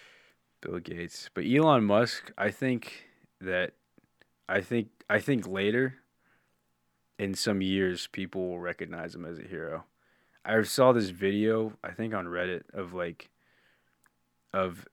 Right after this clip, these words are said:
him doing, like, his launch and shit, and then, like, people from, like, nasa and shit were doubting him and saying, like, "Oh, this," they, like, they didn't believe him, and actually, it actually fucked him up, which was so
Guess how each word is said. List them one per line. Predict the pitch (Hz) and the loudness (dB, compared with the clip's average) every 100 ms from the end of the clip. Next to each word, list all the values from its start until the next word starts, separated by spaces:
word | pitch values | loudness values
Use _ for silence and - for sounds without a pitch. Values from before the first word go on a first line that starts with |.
| - | -12
him | 98 101 98 95 - | -6 -2 -2 -6 -8
doing, | 95 98 95 | -6 -4 -4
like, | 92 90 | -6 -6
his | 92 85 | -8 -8
launch | 90 90 98 - - - | -8 -6 -6 -6 -10 -12
and | - 98 | -8 -6
shit, | - 113 110 101 | -2 0 0 -2
and | 98 | -6
then, | 95 | -6
like, | 92 87 - _ _ _ _ _ _ | -6 -10 -12 _ _ _ _ _ _
people | - 117 113 110 104 92 - _ _ _ _ _ _ _ _ _ _ _ _ | -4 -2 0 -2 -2 -6 -14 _ _ _ _ _ _ _ _ _ _ _ _
from, | - - 101 92 | -8 -2 0 0
like, | 92 87 | -4 -6
nasa | - 95 98 113 - 85 82 - _ | -6 -2 0 0 -2 -6 -6 -14 _
and | - 92 | -14 -10
shit | - 107 92 | -4 -2 -2
were | 92 | -4
doubting | 90 90 98 110 | 0 2 4 2
him | 104 110 104 | 0 -2 -2
and | 92 | -6
saying, | - 95 95 92 | -6 -6 -6 -6
like, | 90 - | -6 -2
"Oh, | 101 104 101 | 0 0 0
this," | 95 - - _ _ _ _ _ _ _ _ - - | -4 -8 -16 _ _ _ _ _ _ _ _ -20 -2
they, | 104 104 | 0 2
like, | 104 104 | 2 4
they | 117 | 6
didn't | 135 104 | 6 4
believe | 98 101 117 98 | 0 0 2 0
him, | 95 80 - | -6 -12 -8
and | 101 | -2
actually, | 104 107 - 98 101 - - - | 0 0 -2 -4 -6 -18 -20 -8
it | 101 | -4
actually | 98 104 - 107 | -2 -2 -4 -4
fucked | - 104 - | -2 -4 -4
him | 95 | -4
up, | 104 - - | -4 -4 -6
which | 104 | -6
was | 113 95 | -4 -4
so | - 131 117 | -2 -2 -2